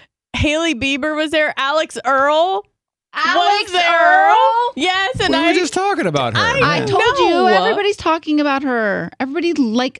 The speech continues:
Speaker 2: uh, loves
Speaker 3: I
Speaker 2: her.
Speaker 3: was just doing research on her 'cause you mentioned her. You wanna talk about her later this week on the Seacrest show. So I was doing my research, and yeah, she's gained two million followers in a month.
Speaker 1: It's
Speaker 2: Yeah.
Speaker 3: Yeah.
Speaker 1: insanity. I don't think there's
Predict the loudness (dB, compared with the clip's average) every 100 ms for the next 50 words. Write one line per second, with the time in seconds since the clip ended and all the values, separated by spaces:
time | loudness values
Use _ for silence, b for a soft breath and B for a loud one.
0 | _ -10 -6 -4 -2 -2 -2 -2 -2 -4
1 | -2 -2 -2 -2 -2 -4 -2 -2 -4 -4
2 | -4 -2 -2 -2 -4 -4 -4 -2 -4 -4
3 | -4 -2 -2 -2 -2 -2 -2 -2 -2 0
4 | -2 -2 -4 -4 -4 -2 -4 -4 -4 -4
5 | -2 -4 -2 -2 0 0 0 0 -2 -2
6 | -4 -2 -2 -4 -4 -4 -4 -4 -2 -2
7 | -2 -4 -4 -4 -2 -2 -2 -2 -2 -4
8 | -10 -20 _ -8 -6 -6 -6 -4 -4 -4
9 | -4 -2 0 -2 -4 -2 0 0 -2 -4
10 | -4 -4 -2 -2 -2 -4 -4 -4 -2 -2